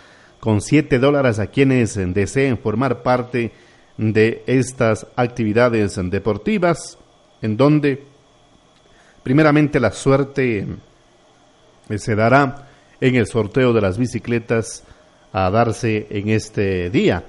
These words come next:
Y, mm, por un lado está la siete K, ¿no? Es, eh, correra-, carrera neta. Y por otro lado, pues, el duatlón, es quiere decir la doble disciplina, ¿no? Cinco kilómetros en atletismo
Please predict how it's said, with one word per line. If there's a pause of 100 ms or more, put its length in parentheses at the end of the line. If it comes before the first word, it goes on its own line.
(480)
Y,
mm, (260)
por
un
lado
está
la
siete
K,
¿no? (720)
Es,
eh,
correra-,
carrera
neta. (380)
Y
por
otro
lado,
pues,
el
duatlón,
es
quiere
decir
la
doble
disciplina,
¿no?
Cinco
kilómetros
en
atletismo